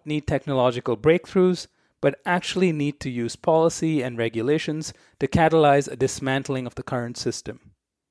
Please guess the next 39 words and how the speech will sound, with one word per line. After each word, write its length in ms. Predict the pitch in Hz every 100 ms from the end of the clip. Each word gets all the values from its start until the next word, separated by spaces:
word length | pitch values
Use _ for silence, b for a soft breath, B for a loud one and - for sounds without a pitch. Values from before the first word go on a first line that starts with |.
| _ _ _ _ _ _
They 160 | 147 202
believe 420 | 185 147 135 - b b
that 100 | 160
by 140 | 156
focusing 540 | 147 180 180 196 202 170
on 160 | 139
structural 600 | - - 165 - - 175
breakthroughs 540 | 160 143 139 - 139 127
alone, 480 | 120 151 175 127 135 _ _ _ -
we 140 | 165
can 220 | - 156
not 260 | 147 175 -
only 300 | 165 175 170
make 220 | 151 147
the 100 | -
food 260 | 127 147 147
system 380 | - 135 135 117
more 180 | 117 113
sustainable, 800 | - - 156 180 175 185 185 _ _ _ _ _ -
but 100 | 160
also 380 | 165 165 - 151
more 240 | 135 123
equitable. 640 | 143 - 117 98 - - - _ _ _ _ _ _ _ _ _ _ _ b b b b b _ _
I'm 140 | 175 180
oversimplifying 920 | 202 254 - 175 156 - 131 123 123
here 220 | 127 123
because 360 | 135 - 156
this 220 | - 175 -
isn't 400 | 196 196 208 196
a 80 | 165
cohesive 640 | - 139 - 170 - 165
movement 520 | 135 131 127 139 139 -
and 160 | 143 135
there 100 | 127
are 80 |
several 440 | 127 - 160 165 151
layers 340 | 131 117 110
to 140 | - 101
it. 160 | -